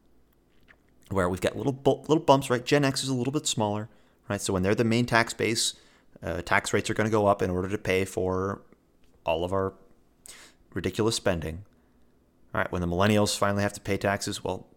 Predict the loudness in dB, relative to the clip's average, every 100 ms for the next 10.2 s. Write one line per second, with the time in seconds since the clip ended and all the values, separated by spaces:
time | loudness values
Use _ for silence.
0 | _ -6 -6 -4 -6 -6 -6 -2 4 6
1 | 6 4 0 -2 -4 -4 -6 -10 -8 -6
2 | 2 4 4 2 0 -6 -8 -8 -20 -20
3 | -20 -8 -6 -2 -2 -2 -4 -6 -6 -4
4 | -6 -10 _ _ -8 -6 -6 -4 -4 -4
5 | -6 -6 -8 -10 -20 -20 _ -12 -10 -8
6 | -10 -14 _ _ _ _ -14 -8 -8 -2
7 | -2 0 -2 -4 -10 _ -4 0 0 0
8 | -2 -2 -2 -4 -4 -4 -2 -2 -4 -8
9 | -8 -8 -8 -8 -6 -8 -8 -10 -8 -8
10 | -8